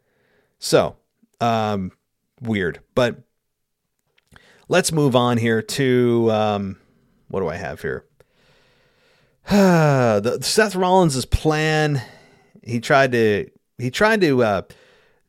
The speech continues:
sucker Cody into the same situation that he had to face at WrestleMania, which was an unknown opponent. He,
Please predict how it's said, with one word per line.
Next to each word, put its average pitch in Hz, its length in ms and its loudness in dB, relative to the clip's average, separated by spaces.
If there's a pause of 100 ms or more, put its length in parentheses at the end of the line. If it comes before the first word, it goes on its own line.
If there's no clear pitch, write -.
sucker 147 680 0
Cody 131 480 4
into 120 540 0 (480)
the 123 80 -2
same 185 280 2
situation 139 640 2
that 117 160 0
he 208 360 -2
had 165 220 2
to 127 60 -2
face 117 360 -2
at 107 80 -2
WrestleMania, 110 540 -2
which 110 220 -2
was 110 320 -2 (220)
an 120 200 -4
unknown 160 440 2
opponent. 117 560 0
He, 101 400 -10